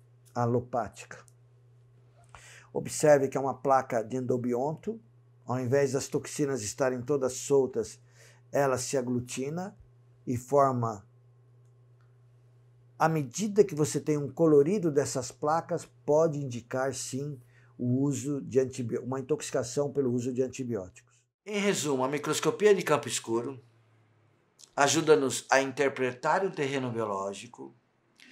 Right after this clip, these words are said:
a modular o terreno biológico com uma alimentação saudável e orgânica,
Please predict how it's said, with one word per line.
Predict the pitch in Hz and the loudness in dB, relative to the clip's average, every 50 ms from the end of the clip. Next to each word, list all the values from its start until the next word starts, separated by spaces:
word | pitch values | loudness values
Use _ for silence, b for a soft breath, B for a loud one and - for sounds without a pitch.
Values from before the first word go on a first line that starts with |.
| B B B B B B B B B B B B | B B B B B B B B B B B B
a | - 135 | 2 2
modular | 151 156 170 170 151 160 151 151 151 156 170 196 220 233 220 | 2 4 2 0 2 2 2 6 8 8 8 8 8 6 6
o | 196 | 4
terreno | 196 - 160 143 147 147 135 127 | 2 2 0 0 0 0 -2 -2
biológico | 120 123 117 113 107 107 110 113 117 120 123 - - - 139 - | -2 -2 0 0 2 2 2 2 0 0 -4 -6 -12 -12 -14 -8
com | 135 | -4
uma | 139 147 | 0 0
alimentação | 147 143 143 135 127 120 131 123 120 - - 127 120 117 | 0 0 0 -4 -4 -2 -2 -2 -2 -2 -2 -2 -4 -4
saudável | 113 - - 123 113 110 98 104 98 101 104 104 104 113 113 - 123 139 151 - 78 78 _ _ _ _ _ _ B B B B B B B B | -4 -4 -2 0 -2 0 -2 -2 -2 -2 -2 -4 -4 -6 -10 -10 -12 -10 -10 -10 -12 -14 _ _ _ _ _ _ B B B B B B B B
e | 143 | 0
orgânica, | 143 143 139 123 110 104 113 110 113 117 123 131 143 139 - - - 175 - - 196 | 2 2 2 2 0 -4 -4 -4 -2 -4 -4 -4 -8 -12 -12 -8 -6 -4 -4 -6 -8